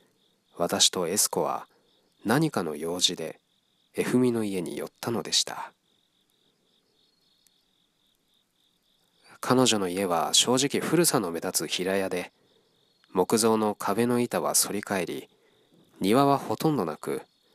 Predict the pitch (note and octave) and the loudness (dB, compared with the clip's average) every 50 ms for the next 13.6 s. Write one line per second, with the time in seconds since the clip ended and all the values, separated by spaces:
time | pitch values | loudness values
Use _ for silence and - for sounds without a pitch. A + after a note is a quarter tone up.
0 | _ _ _ _ _ _ _ _ _ _ _ _ _ - - A2 A2+ A#2 A#2+ A#2+ | _ _ _ _ _ _ _ _ _ _ _ _ _ -2 2 4 4 4 4 4
1 | A#2 A#2+ A#2 A2+ A2+ B2 B2 - G#2 F2+ D#2+ D#2 D#2 E2 F2 F2+ F2 F2 - E3+ | 2 2 2 2 2 0 0 0 0 -2 -2 -4 -4 -4 -4 -4 -4 -4 -2 -2
2 | E2+ E2+ - - - _ _ _ _ _ _ - - - F#2 G2 C3 C#3+ - - | -2 -4 -4 -6 -14 _ _ _ _ _ _ -2 0 2 4 4 4 4 4 2
3 | - D#3+ D3+ - - F#2 D#3+ D#3+ D#3+ F2 F3+ D#3+ F3 F2 D#3+ D#3 D3 - C2+ - | 2 2 0 0 0 0 0 -2 -4 -4 -4 -4 -2 -2 -2 -2 -2 -4 -6 -6
4 | - - _ _ _ _ _ _ _ _ _ - - - - F#2 G2 A#2+ C#3+ D3 | -8 -12 _ _ _ _ _ _ _ _ _ 0 0 0 0 0 0 -2 0 2
5 | D#3 D#3 D#3 C#3+ - - D3 B2 F2 D#2+ D#2 - - D#2+ D#2 D2+ - - - D2 | 2 2 4 2 2 2 2 0 -2 0 2 0 0 0 -4 -10 -10 -10 -6 -2
6 | C#2+ - - - - - - - - _ _ _ _ _ _ _ _ _ _ _ | 0 0 0 0 -4 -8 -10 -12 -14 _ _ _ _ _ _ _ _ _ _ _
7 | _ _ _ _ _ _ _ _ _ _ _ _ _ _ _ _ _ _ _ _ | _ _ _ _ _ _ _ _ _ _ _ _ _ _ _ _ _ _ _ _
8 | _ - - - G2+ G2+ - A2 - - - A2+ A2+ A2+ - - C3 - - G#2 | _ -14 -6 -4 -2 0 2 2 4 4 4 4 2 2 2 0 0 0 -2 -2
9 | F#2+ F2+ F2 G2 G2+ A2+ - - A#2 A#2 A#2 A2 - - F#2 - - E3 - - | -4 -2 0 0 0 0 0 0 0 0 2 2 0 0 -2 -6 -8 -8 -8 -8
10 | - _ _ _ _ _ _ _ _ _ _ _ _ _ _ _ _ - F#2+ F#2+ | -10 _ _ _ _ _ _ _ _ _ _ _ _ _ _ _ _ -2 2 4
11 | B2+ C#3+ D#3 D3 - C3 A#2+ G2+ F2+ F2 E2+ F2+ F2+ E2+ E2 D#2 - - D#2 C#2+ | 4 4 4 4 2 2 0 0 -2 -4 -6 -4 -4 -4 -4 -4 -6 -8 -10 -12
12 | - - - G2+ G2 G2+ A2 A2+ - A#2 A#2+ A#2+ A2+ - C3+ C#3 C3+ - - F2 | -14 -8 -6 -4 -2 -2 -2 -2 0 0 -2 -2 -2 -2 -2 -4 -4 -4 -6 -6
13 | D2+ - - - - - - - - - - | -6 -4 -4 -4 0 2 2 2 2 0 -4